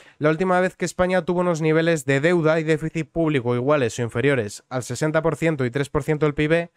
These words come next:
fue en dos mil siete, o sea, en plena crisis económica.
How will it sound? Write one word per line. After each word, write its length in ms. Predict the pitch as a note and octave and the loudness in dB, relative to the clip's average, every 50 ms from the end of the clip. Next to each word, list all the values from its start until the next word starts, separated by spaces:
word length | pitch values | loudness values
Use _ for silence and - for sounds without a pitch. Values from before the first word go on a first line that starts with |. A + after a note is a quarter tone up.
| _ _ _ _ _ _ | _ _ _ _ _ _
fue 140 | - - E3+ | -2 0 2
en 40 | F3 | 2
dos 140 | E3 D3 C#3 | 2 0 2
mil 160 | D#3+ D#3 D3+ | 0 -2 -2
siete, 440 | - - E3+ D#3 C#3+ C#3 G#2 F#2+ G2+ | 0 0 2 2 2 0 -4 -8 -8
o 20 | |
sea, 220 | - - D3 D#3+ | -6 -2 0 0
en 100 | E3 D#3 | 0 -2
plena 280 | C3 - D3+ D3+ D3 C#3 | -2 -2 0 2 0 0
crisis 360 | - D3 D3 C#3 - E3 D3 | 0 -2 -4 -4 -6 -4 -4
económica. 580 | D#3 B2+ B2+ B2+ C3 B2 A2 G2+ - F2 - | -2 0 0 0 0 0 -2 -4 -6 -10 -12